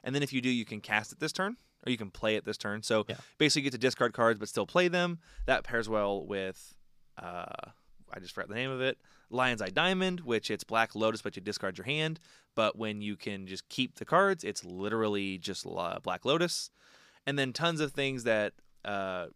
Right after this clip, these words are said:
Speaker 1: generate lots of mana, are free, and then Echo of Aeons to constantly be going back through your deck, recycling through your deck. Things like Burning Inquiry to draw a bunch, discard a bunch, Breakthrough to draw a bunch, discard a bunch, 'cause it doesn't matter that you're discarding it, you're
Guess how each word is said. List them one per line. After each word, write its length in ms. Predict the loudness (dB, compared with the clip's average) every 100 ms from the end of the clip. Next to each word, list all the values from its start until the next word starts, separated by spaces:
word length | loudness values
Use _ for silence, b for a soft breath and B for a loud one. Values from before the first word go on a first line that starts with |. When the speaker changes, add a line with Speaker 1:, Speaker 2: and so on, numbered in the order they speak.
| _ -2
Speaker 1:
generate 300 | 0 2 2
lots 220 | 2 2
of 100 | -4
mana, 420 | -4 -2 -4 -4 2
are 200 | 2 2
free, 600 | -2 0 2 0 -4 -10 b b _
and 160 | -4
then 480 | -2 -2 -2 -6 -12 -8 -6
Echo 220 | -2 0
of 100 | 0
Aeons 360 | -4 -6 -10 -10
to 380 | -10 -8 -12 -16
constantly 680 | -2 2 2 2 -6 -6 -6
be 260 | -4 -6 -6
going 320 | -4 -2 0
back 200 | -2 -2
through 100 | -6
your 100 | -6
deck, 260 | -4 -4 -4
recycling 460 | -4 -2 -2 -6
through 100 | -8
your 80 | -10
deck. 320 | -10 -12 -12 _ b b b
Things 200 | -6 -2
like 220 | 0 0 -2 -2
Burning 300 | 0 0 -2
Inquiry 520 | -4 0 0 2 0
to 120 | -4
draw 280 | -4 2 2
a 20 |
bunch, 280 | 4 0 -2
discard 340 | -6 -2 -2 -2
a 20 |
bunch, 320 | -4 -8 -4
Breakthrough 540 | 0 0 0 -4 -4
to 140 | -4 -6
draw 360 | -4 0 2
a 100 | 0
bunch, 340 | -4 -6 -6 -6
discard 320 | -8 -4 -4
a 40 | -4
bunch, 480 | -4 -4 -6 -10 -14 b -4
'cause 160 | -2
it 40 | 0
doesn't 200 | -2 2
matter 200 | 4 4
that 80 |
you're 100 | 2
discarding 500 | 2 0 2 2 2 -2
it, 140 | -6
you're 280 | -6 -4